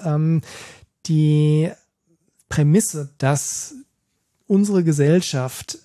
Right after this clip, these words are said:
ähm, von alten weißen Männern dominiert wird, die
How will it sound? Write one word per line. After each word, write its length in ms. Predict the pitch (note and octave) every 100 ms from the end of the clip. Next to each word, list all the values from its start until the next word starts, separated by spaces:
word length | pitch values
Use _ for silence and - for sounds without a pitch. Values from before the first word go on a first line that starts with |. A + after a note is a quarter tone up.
| _
ähm, 760 | E3+ D3+ D3 D3 D3+ D3 D3+ D3+ - - - _
von 240 | - F3 G3
alten 420 | D#3+ F#3+ - F3+
weißen 460 | D3 D#3+ - D3+
Männern 540 | C#3 D3+ G3 G3 G3 A3 - _
dominiert 760 | D#3+ E3+ D3+ C#3 C#3+ G#3 - -
wird, 360 | D#3 E3 - -
die 240 | E3 F#3